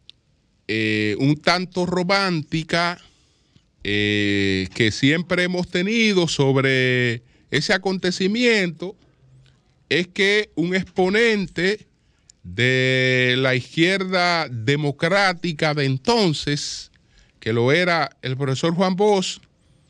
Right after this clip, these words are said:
llegó al país después de un prolongado exilio, que hizo una campaña novedosa, eh,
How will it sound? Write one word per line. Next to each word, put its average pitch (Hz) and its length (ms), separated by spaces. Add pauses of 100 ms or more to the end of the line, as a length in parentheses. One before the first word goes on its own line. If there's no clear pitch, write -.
(220)
llegó 131 500
al 185 160
país 208 640
después 120 380
de 175 60
un 170 80
prolongado 175 680
exilio, 196 680 (760)
que 123 160
hizo 190 680
una 185 280
campaña 185 920 (840)
novedosa, 202 800 (880)
eh, 123 400